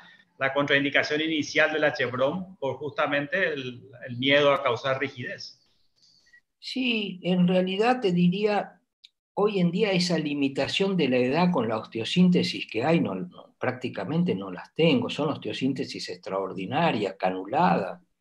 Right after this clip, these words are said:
Speaker 2: Este, yo no he tenido mucha, el acortamiento no, no me gusta mucho,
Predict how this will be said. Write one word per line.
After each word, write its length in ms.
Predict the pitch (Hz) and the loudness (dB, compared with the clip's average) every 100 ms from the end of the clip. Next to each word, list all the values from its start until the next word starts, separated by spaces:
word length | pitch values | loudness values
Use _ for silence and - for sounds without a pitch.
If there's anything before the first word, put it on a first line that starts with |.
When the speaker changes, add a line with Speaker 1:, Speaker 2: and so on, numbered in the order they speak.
| _ - - - - - _ | _ -20 -20 -20 -20 -20 _
Speaker 2:
Este, 840 | 123 104 101 - 110 101 95 - _ _ _ | 2 2 0 -2 2 4 2 -2 _ _ _
yo 460 | - 113 - 185 240 | -12 -4 6 8 10
no 200 | 190 202 | 8 6
he 80 | 180 | 6
tenido 500 | 170 160 185 190 160 | 4 6 6 8 6
mucha, 600 | 156 180 180 180 170 - - - - | 8 8 8 8 4 4 -6 -6 -2
el 220 | 160 147 | 2 4
acortamiento 1500 | 147 - 165 151 147 - 143 160 214 254 254 254 208 185 127 | 2 4 4 4 2 0 2 6 8 8 6 2 0 0 0
no, 440 | 117 143 143 131 | 0 2 2 0
no 220 | 117 131 131 | 0 2 2
me 140 | 113 | 2
gusta 460 | 98 92 - - - | -2 -14 -16 -16 -16
mucho, 440 | - - - | -18 -18 -20